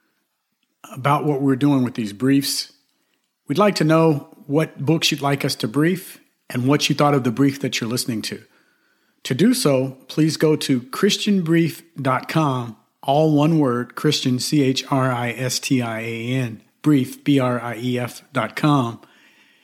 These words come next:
and choose the feedback and input page, and then give us your feedback and input, your thoughts on books you'd like to see briefed, and what you thought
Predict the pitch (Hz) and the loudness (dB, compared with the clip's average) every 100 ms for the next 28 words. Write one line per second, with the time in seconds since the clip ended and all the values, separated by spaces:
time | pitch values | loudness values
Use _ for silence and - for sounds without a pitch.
0 | _ _ 143 147 - 208 208 190 - - | _ _ -2 0 4 4 4 2 -2 0
1 | 190 160 151 - 135 165 165 - 165 - | 0 2 0 0 2 2 2 -2 -2 -6
2 | - 135 120 120 120 - _ _ _ _ | -8 -4 -4 -4 -8 -12 _ _ _ _
3 | _ 113 135 143 135 147 143 135 135 147 | _ -4 0 2 4 2 2 0 2 2
4 | 147 151 139 127 123 - 127 131 - 117 | 2 0 0 0 -4 -2 -2 -2 -2 -4
5 | - 120 127 127 - 120 113 131 - 147 | -4 -2 0 -2 -2 -6 -4 -4 -4 -2
6 | 139 131 - - 135 113 139 160 - - | 0 -2 -4 -4 -2 0 0 0 -4 -16
7 | _ _ _ _ _ _ 127 135 139 - | _ _ _ _ _ _ -2 2 2 2
8 | 139 139 139 135 - | 0 2 2 0 -8